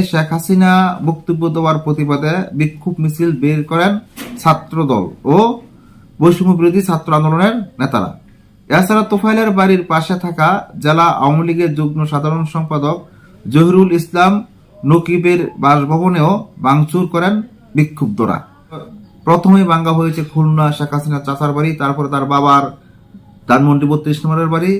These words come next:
তারপর ওবায়দুল কাদেরের বাড়ি, তোফায়েল আহমেদের বাড়ি, এমন করে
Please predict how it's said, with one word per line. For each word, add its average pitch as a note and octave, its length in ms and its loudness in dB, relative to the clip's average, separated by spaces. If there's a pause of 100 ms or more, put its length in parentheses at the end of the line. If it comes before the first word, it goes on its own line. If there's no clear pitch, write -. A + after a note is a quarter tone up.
(380)
তারপর D#3 380 2 (280)
ওবায়দুল D3+ 320 0
কাদেরের D3 360 2
বাড়ি, D3 260 0 (160)
তোফায়েল D#3 320 0
আহমেদের D3 380 0
বাড়ি, D#3 200 0 (800)
এমন F#3+ 220 6
করে F#3+ 180 4